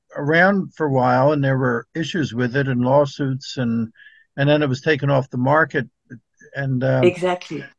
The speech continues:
Speaker 1: now there's another one coming, and it's, uh, I
Speaker 2: And
Speaker 1: don't
Speaker 2: do you
Speaker 1: know,
Speaker 2: use
Speaker 1: I
Speaker 2: it?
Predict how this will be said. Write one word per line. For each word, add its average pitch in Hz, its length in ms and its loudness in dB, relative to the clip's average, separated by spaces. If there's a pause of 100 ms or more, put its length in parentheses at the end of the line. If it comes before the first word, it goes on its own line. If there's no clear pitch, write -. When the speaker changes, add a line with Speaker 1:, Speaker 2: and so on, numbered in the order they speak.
(120)
Speaker 1:
now 160 240 4
there's 151 220 4
another 147 320 4
one 139 220 0
coming, 160 480 0
and 127 280 -2 (220)
it's, - 360 -12
uh, 139 320 4 (1120)
I 160 80 2
Speaker 2:
And 196 60 4
Speaker 1:
don't 208 80 4
Speaker 2:
do 220 60 2
you 214 60 4
Speaker 1:
know, 220 220 6
Speaker 2:
use - 100 0
Speaker 1:
I 330 40 4
Speaker 2:
it? - 160 -6